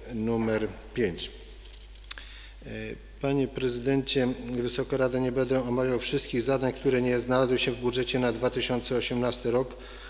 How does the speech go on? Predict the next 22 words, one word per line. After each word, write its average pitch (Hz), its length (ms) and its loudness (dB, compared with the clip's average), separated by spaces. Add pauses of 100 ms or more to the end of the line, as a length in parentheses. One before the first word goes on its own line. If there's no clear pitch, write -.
(140)
ale 120 160 -2
skupię - 380 -2
się 123 240 2
na 117 220 4 (760)
dwóch 113 640 2 (320)
zadaniach, 123 680 4
które 117 320 0
powinny 120 280 0
być 117 260 0
uwzględnione 113 680 2
właściwie 104 360 -4
w - 60 -14
tym, 110 240 -4 (1000)
e, 107 260 2
budżecie. 107 640 2 (360)
Powiększenie 131 640 4
miejsc 151 280 4
postojowych 131 560 2
przy - 160 -2
szkole 131 440 2
numer 113 320 2
pięć. - 580 -2